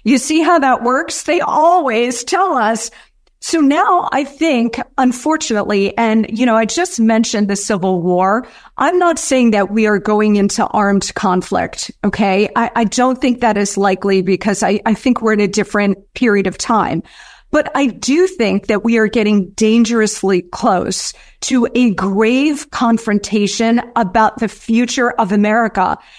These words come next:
and the nature of this country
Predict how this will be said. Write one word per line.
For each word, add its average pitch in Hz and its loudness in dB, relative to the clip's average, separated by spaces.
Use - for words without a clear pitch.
and 233 2
the 214 2
nature 226 0
of 180 -4
this 202 -4
country 208 -2